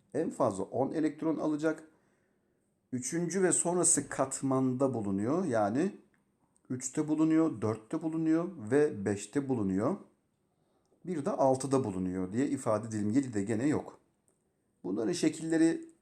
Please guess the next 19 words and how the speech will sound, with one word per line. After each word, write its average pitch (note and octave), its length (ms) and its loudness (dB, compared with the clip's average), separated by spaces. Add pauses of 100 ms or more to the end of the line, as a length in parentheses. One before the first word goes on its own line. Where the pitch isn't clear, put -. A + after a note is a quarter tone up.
(960)
çok - 240 -12
karman B2 340 4
çorman B2 260 2
olduğu B2+ 220 2
için G#2+ 200 -4
bilmenize A2+ 360 2
gerek A#2+ 300 -2
yok. A#2+ 160 -4
Sadece B2 380 2
S'yi B2 420 0
ve G2 140 -2
P'yi A#2+ 260 -2
bilmeniz A2 520 -2
yeterlidir. A2+ 560 -2
Soru C3 260 -2
bankalarında F#2+ 560 -6
karşınıza A2 520 -4
bu G2+ 80 -10
çıkar. - 280 -16